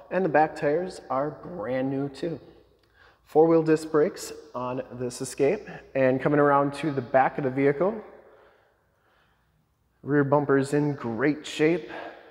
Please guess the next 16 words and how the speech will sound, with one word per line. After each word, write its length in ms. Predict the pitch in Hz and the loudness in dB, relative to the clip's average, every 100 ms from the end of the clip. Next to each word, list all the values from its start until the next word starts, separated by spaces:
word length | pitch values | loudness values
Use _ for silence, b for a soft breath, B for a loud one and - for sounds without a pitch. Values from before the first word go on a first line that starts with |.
| B B B 127 | B B B -8
You 80 | |
get 140 | 131 135 | -6 -4
the 120 | 120 | -4
chrome-tipped 840 | 117 139 135 139 - 156 151 135 | -4 -2 0 0 -2 -2 -2 -10
dual 240 | 127 143 139 | -4 -2 0
rear 200 | 143 127 | 2 2
exhaust. 520 | 123 127 143 135 - | 0 0 0 -4 -4
You 60 | |
also 220 | 127 127 131 | -4 -2 -6
have 100 | 120 | -4
the 80 | |
receiver 420 | 117 117 - 139 151 | -6 -6 -2 0 0
hitch 260 | 147 143 | 0 -2
and 160 | 123 113 | -6 -4
four-pin 500 | 131 131 135 123 117 | 0 0 0 -4 0
wiring. 420 | 123 156 139 | 0 0 -2